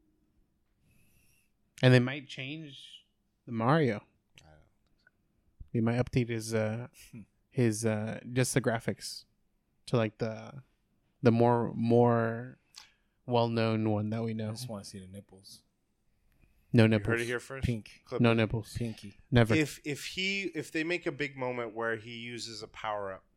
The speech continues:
Speaker 2: and it's only one power-up, what power-up do you think he would use?
Speaker 3: Flower power.
Speaker 1: I think it would be flower power 'cause that's the most, like,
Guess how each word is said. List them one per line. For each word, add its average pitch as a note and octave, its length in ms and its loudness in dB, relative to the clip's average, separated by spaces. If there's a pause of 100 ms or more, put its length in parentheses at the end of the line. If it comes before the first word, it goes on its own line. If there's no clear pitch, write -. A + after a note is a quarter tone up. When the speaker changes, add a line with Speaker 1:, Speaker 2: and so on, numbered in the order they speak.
(320)
Speaker 2:
and A2 100 -16
it's G#2 140 -12
only A#2+ 220 -6
one G#2+ 260 -6
power-up, F#2 440 -8 (560)
what A#2+ 180 0
power-up A2 500 -6
do A2 80 -16
you G2+ 60 -12
think G2+ 260 -18
he G2+ 120 -18
would F#2 180 -18
use? F2+ 340 -20 (120)
Speaker 3:
Flower F2 500 -20
power. F2 380 -6 (1080)
Speaker 1:
I C#3+ 180 6
think E3+ 280 4
it D#3 160 4
would B2+ 240 0
be B2+ 200 6
flower D3+ 320 4
power E3 200 10
'cause C#3+ 160 4
that's C#3 200 -2
the C#3+ 80 4
most, B2+ 560 4
like, A#2 440 2